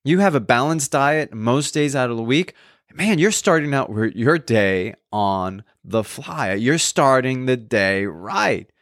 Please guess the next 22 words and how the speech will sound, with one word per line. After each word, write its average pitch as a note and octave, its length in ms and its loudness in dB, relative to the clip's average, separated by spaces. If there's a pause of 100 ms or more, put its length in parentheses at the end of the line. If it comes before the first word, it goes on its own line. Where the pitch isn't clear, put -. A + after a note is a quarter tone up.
(140)
So A2 460 2 (500)
go C#3+ 240 4
for C3 160 -4
that. E2+ 300 -2 (160)
Think G3 280 -2
about D3 380 2
how C#3 320 2
important A#2 540 -4
that G2+ 180 -4
is. - 460 -10 (260)
Focus F3 540 0
in D#3+ 160 0
on C#3 160 -2
that A#2+ 200 -2
one A#2+ 300 -2
small A2+ 320 0
bite. G2+ 440 -2 (220)
And A2+ 140 -8
this D3+ 160 -2
way F3 120 2
you D3 360 0 (300)
do E3 520 2